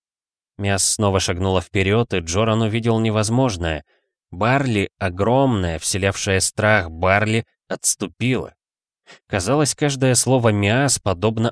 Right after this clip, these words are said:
удару хлыста. «Сила, вот что нужно на корабле и ничего больше», заявила Барли. Теперь она шагнула вперёд, возвышаясь над Миас.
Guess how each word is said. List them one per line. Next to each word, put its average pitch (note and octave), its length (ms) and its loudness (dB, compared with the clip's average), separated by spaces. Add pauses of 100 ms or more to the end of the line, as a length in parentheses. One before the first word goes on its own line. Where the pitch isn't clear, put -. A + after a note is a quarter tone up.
удару F#2 400 0
хлыста. F2+ 720 -2 (1160)
«Сила, F3+ 600 2 (200)
вот G3 300 4
что - 240 0
нужно E3 320 2
на E3+ 120 2
корабле E3 460 2
и F3 160 0
ничего F3 480 2
больше», D#3 560 4 (560)
заявила F2 500 0
Барли. E2+ 480 2 (420)
Теперь D3 280 -2
она C#3 160 2
шагнула B2 460 0
вперёд, A#2+ 460 0
возвышаясь F#2 720 -2
над F2+ 240 -2
Миас. E2+ 520 -4